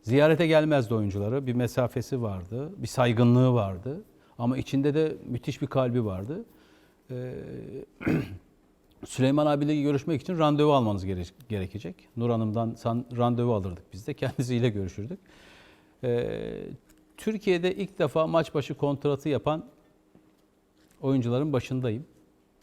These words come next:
Ee, böyle aradan üç dört maç geçmişti. Ee, biraz da ihtiyacım vardı. Dedim ki, "Ya başkanla bir randevu talep etsem, bir görüşme imkanım olabilir mi?" diye. "Tamam." dediler. İşte tabii ama ta-, o takım elbiseyi giydik, önümüzü ilikledik,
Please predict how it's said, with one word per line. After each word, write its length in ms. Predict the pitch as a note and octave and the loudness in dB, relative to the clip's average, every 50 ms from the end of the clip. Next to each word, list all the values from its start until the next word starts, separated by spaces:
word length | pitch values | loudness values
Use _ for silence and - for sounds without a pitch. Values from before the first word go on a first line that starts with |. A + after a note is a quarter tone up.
| _ _ _ _ _ _ _ _ _ _ - | _ _ _ _ _ _ _ _ _ _ -14
Ee, 460 | - - A2 - E2+ F2+ D#2 D#2 - - - - | -12 -10 -10 -10 -12 -12 -14 -16 -16 -18 -16 -10
böyle 220 | C3+ C#3+ C#3+ D3 D3 | -6 -4 -2 -2 0
aradan 320 | D3 D3 C#3+ D3+ D3 C#3 | 0 0 0 -2 -2 -2
üç 220 | D3 C3+ - - - | -4 -6 -6 -4 -2
dört 220 | D#3 D3 - - | -2 -2 -2 -2
maç 220 | D3 C#3 C3 - | -4 -4 -4 -4
geçmişti. 520 | - A#2 G#2 - - G#2+ F#2+ - - - D#3+ | -4 -6 -4 -4 -6 -10 -10 -10 -10 -10 -10
Ee, 800 | E3 - - - - G1+ G1+ G1+ G1+ G1+ G1+ G1+ - - - | -10 -10 -10 -12 -12 -12 -10 -10 -12 -12 -14 -14 -16 -12 -8
biraz 240 | C3+ C3+ C3+ C3+ C3 | -4 -2 -2 -2 0
da 80 | C#3+ C3+ | 0 0
ihtiyacım 600 | C3 - - - C#3 C3+ C3 B2 D3 C#3+ C3+ A#2 | 0 0 0 0 0 0 0 0 -2 -2 -2 -2
vardı. 300 | G2+ G2+ G#2 B2+ C3+ - | -2 -4 -6 -6 -8 -8
Dedim 200 | B2 - - C3 | -8 -8 -8 -8
ki, 120 | - - | -8 -8
"Ya 180 | C3+ B2 A2 - - - | -8 -8 -8 -8 -8 -6
başkanla 500 | B2+ A#2+ - - C#3 C3 C3 C3 B2+ B2+ | -6 -6 -6 -4 -4 -4 -2 -2 -2 -2
bir 100 | C3 B2 | -2 -2
randevu 320 | B2 B2 B2 B2 B2+ B2 | 0 0 0 0 -2 -2
talep 280 | - - B2 B2 B2 A#2+ | 0 0 0 0 0 0
etsem, 320 | A#2 A2 - B2+ A#2+ A#2+ | -2 -4 -4 -4 -4 -2
bir 40 | A2+ | -2
görüşme 340 | G#2 A2+ A2+ A2 - - B2+ | 0 0 -2 -2 -2 -2 -2
imkanım 460 | A#2+ A2+ - - B2 A#2+ B2 A#2+ A#2+ | -2 -2 -2 -2 -2 -2 0 0 -2
olabilir 480 | A#2+ A#2 B2+ B2+ B2+ A#2 A#2+ B2 C3+ A#2+ | 0 0 0 0 0 0 2 2 2 2
mi?" 180 | A2 G2+ F#2 | 2 0 -2
diye. 200 | G#2 A#2+ D3 G3 G#3+ - _ | -2 -2 -4 -4 -8 -12 _
"Tamam." 320 | - C3+ C3 D3 D#3 D#3 C#3+ | -4 -2 0 2 2 0 0
dediler. 280 | A#2+ G#2 A2 B2+ D#3 G#3+ - _ _ _ _ | -2 -4 -4 -6 -8 -10 -12 _ _ _ _
İşte 340 | _ _ - G#2 - - - _ _ _ | _ _ -14 -12 -12 -12 -14 _ _ _
tabii 180 | - G#2+ G#2+ C3 | -8 -6 -6 -4
ama 200 | C3+ A#2 F#2 G2 | -4 -6 -6 -10
ta-, 180 | - - A2 E2+ | -12 -12 -12 -10
o 260 | - A#2 B2+ A#2+ A2 - - | -8 -6 -6 -6 -6 -6 -6
takım 260 | - A#2+ A2 - A2+ | -4 -4 -4 -2 -2
elbiseyi 400 | A2 G#2+ G2+ G2 - - G#2+ G#2+ | -2 -4 -4 -6 -6 -6 -4 -4
giydik, 280 | G2+ G#2+ G2+ A2+ G#2+ - | -2 -4 -4 -4 -4 -6
önümüzü 360 | G#2 G2+ G#2 G#2 G2 F#2+ G#2+ | -4 -4 -4 -4 -6 -6 -6
ilikledik, 480 | G#2+ G#2+ G2+ - - G#2+ G#2 A#2 G#2 | -4 -6 -6 -6 -6 -4 -2 -2 -4